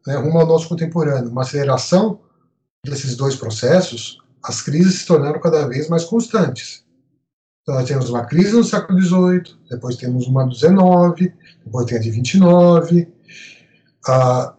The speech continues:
depois década de setenta, tá? Depois década de oitenta,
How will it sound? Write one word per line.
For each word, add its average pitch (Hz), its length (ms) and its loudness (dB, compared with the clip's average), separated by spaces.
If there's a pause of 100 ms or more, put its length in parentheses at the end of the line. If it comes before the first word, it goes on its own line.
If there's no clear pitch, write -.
depois 139 500 -2
década 127 300 0
de 127 80 -6
setenta, 190 1000 4 (2000)
tá? - 460 0 (320)
Depois 143 720 6
década 131 260 -2
de 123 120 -2
oitenta, 190 920 2